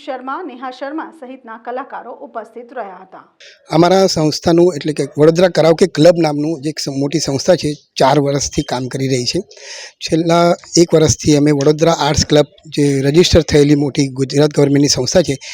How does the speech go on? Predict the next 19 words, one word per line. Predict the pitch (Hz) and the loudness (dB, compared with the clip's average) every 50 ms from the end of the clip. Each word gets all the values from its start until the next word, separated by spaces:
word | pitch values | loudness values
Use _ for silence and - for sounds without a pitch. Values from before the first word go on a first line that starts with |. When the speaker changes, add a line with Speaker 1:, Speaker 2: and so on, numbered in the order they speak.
| - - - | -16 -6 -2
Speaker 2:
એની | 143 143 | 0 4
જોડે | 143 147 151 | 6 6 4
ટાઈ | 139 - 127 123 139 | 4 2 2 2 2
અપ | 156 | 0
કર્યું | - - 139 120 120 117 | 0 -2 -2 -2 -2 -6
છે. | - 147 185 - _ _ - - - - - _ _ | -6 -8 -10 -12 _ _ -20 -20 -20 -20 -20 _ _
અને | 147 147 156 156 160 160 - - - 123 131 | 0 2 2 2 2 0 -2 -8 -8 -2 2
હાલમાં | 143 156 160 160 165 160 165 165 - _ - 147 | 2 4 4 4 2 2 0 0 -4 _ -6 -6
આ | 156 - _ _ _ _ _ - | -6 -6 _ _ _ _ _ -8
અમારા | 143 143 147 147 151 | -4 -4 -2 -4 -4
તરફથી | - - 147 143 - - - 147 143 | -6 -6 -10 -10 -10 -6 -2 0 0
એક | 143 143 - - - | 0 -2 -4 -10 -12
સ્પેશિયલ | - - 143 - - 156 135 | -4 -2 -2 0 0 -2 2
દર | 139 165 180 185 - - _ _ - - - 156 | 4 4 4 4 2 -4 _ _ -20 -10 -8 -6
બીજો | 147 147 151 151 175 170 | 0 0 2 2 2 4
ચોથો | - 170 - 180 | 4 4 4 4
શનિવાર | 165 - 165 160 160 160 156 | 2 4 4 4 4 4 4
અમારા | 151 147 151 147 147 | 2 2 2 0 0
ત્યાં | 147 - 156 | 0 -2 -4